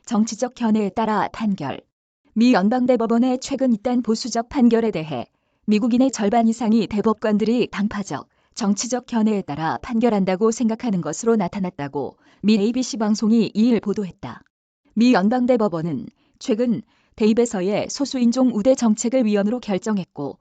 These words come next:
바이든 행정부의 학자금 대출 탕감 정책을 사실상 파기했다. 여기다 성소수자에 대한 서비스를 거부한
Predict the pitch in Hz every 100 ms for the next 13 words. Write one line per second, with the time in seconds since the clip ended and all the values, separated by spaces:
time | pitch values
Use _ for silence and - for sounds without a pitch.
0 | _ _ _ _ - 208 208 240 247 233
1 | 233 220 214 233 190 - - 247 247 240
2 | 208 - 269 226 269 233 220 220 220 240
3 | 226 196 - - 196 226 196 247 240 220
4 | 202 185 - 131 131 _ _ _ _ _
5 | 208 208 233 240 220 - 262 262 226 -
6 | 247 233 208 226 233 233 233 233 - 220
7 | 240 185 175 185 185